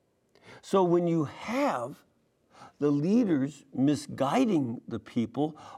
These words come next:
of course they're going to wander around and, and stray. And Christ was sent to those straying sheep. That's why we'll see in this gospel, he calls himself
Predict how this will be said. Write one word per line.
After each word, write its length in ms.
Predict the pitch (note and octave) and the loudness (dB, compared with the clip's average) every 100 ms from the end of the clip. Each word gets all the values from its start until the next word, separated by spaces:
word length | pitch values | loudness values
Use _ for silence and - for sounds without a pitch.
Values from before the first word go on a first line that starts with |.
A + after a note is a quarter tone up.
| - | 0
of 320 | A#3+ G#3+ - | 0 0 -8
course 560 | - - C#4 E4+ - - | -8 0 2 2 -2 -6
they're 200 | E3+ C3+ | -4 -2
going 300 | B2 B2+ A2 | -2 -4 -6
to 160 | - | -8
wander 540 | A2+ G2+ A2 G#2+ F#2 - | -8 -6 -6 -6 -10 -12
around 640 | - F#2+ F#2+ G2 F#2 G#2 - - | -12 -10 -8 -8 -10 -14 -18 -12
and, 260 | A2 A2 - - - | -10 -10 -14 -18 -10
and 180 | A2 | -10
stray. 520 | G#2 - - C3 G2+ G2 - - - _ | -10 -16 -4 -4 -4 -10 -20 -20 -20 _
And 300 | D3+ C#3+ B2+ | 0 0 -2
Christ 720 | - - D3+ F3 G#3 - - - | -8 -8 -2 0 0 -4 -16 -10
was 260 | C3 C3+ C3+ | -4 -2 -4
sent 560 | - - D3+ D#3+ D#3+ | -10 0 0 0 -4
to 180 | - D3 | -6 -4
those 600 | C3 B2+ B2+ B2+ A#2+ - - | -4 -4 -2 -2 -4 -8 -20
straying 680 | - - - A#2+ A#2+ A#2 A2+ | -20 -12 -4 -2 0 -2 -6
sheep. 420 | - - B2+ - - - - | -12 -6 -6 -6 -16 -20 -12
That's 340 | - F#3 F#3 - | -6 -4 -6 -6
why 300 | D#3 D#3 E3 | 0 2 2
we'll 200 | C3 A#2+ | 0 -4
see 380 | - - D#3+ D#3+ | -6 -4 0 4
in 120 | C#3+ | 4
this 180 | C#3 - | 0 -2
gospel, 380 | C#3 C#3+ E3+ | -4 -4 -4
he 160 | D3+ F3 | -4 -6
calls 560 | - - - C#4+ C#4 A3 | -8 0 2 4 2 -2
himself 580 | A#3 - - A#3+ A3 | -4 -4 0 0 0